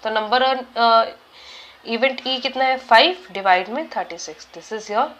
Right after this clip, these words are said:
required answer, ठीक है। अब आपका सेकंड पार्ट आपको क्वेश्चन का क्या बोल रहा है? You have to calculate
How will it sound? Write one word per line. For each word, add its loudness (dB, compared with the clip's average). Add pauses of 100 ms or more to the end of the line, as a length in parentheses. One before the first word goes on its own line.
(180)
required 0 (300)
answer, -12 (1120)
ठीक -6
है। 2 (1400)
अब -4
आपका 2 (2500)
सेकंड 0
पार्ट 6
आपको 2
क्वेश्चन -2
का -4
क्या -2
बोल -6
रहा -2
है? -6
You 0
have 2
to -8
calculate -2